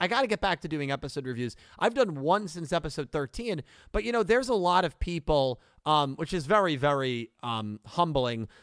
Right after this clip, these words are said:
that stay with Go Rush or don't watch Go Rush, but watch my episode reviews in lieu of watching a Go Rush episode. Um,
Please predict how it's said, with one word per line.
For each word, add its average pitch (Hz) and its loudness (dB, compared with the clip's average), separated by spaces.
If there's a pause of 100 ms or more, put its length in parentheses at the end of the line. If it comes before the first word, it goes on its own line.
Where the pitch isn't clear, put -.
that 156 4 (1040)
stay 233 0
with 202 -2
Go 196 6
Rush 175 2
or 151 2 (320)
don't 247 4
watch 190 4
Go 170 2
Rush, 151 2
but 143 0
watch 151 0
my 139 0
episode 120 -4
reviews 104 -6
in 139 -2
lieu 143 2
of 113 -2
watching 127 -4
a 113 -8
Go 117 -2
Rush 113 -4
episode. 104 -4 (300)
Um, 143 -2